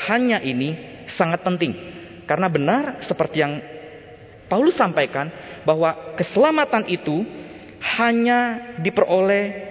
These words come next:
melalui iman. Hanya dan hanya oleh iman. Bukan keselamatan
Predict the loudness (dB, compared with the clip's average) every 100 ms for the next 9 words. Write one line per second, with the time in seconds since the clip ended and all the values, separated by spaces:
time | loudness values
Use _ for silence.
0 | -14 -6 2 4 4 2 0 -2 -2 -2
1 | -2 -8 -16 -14 -8 -2 2 2 2 2
2 | 4 4 4 -2 0 2 2 2 0 -4
3 | -10 -16 -18 -18 0 6 6 6 4 4
4 | 2 -4 -12 -16 -16 -8 0 0 0 0
5 | 2 2 -2 -8 -14 -16 -18 -18 -8 -6
6 | 2 2 2 2 2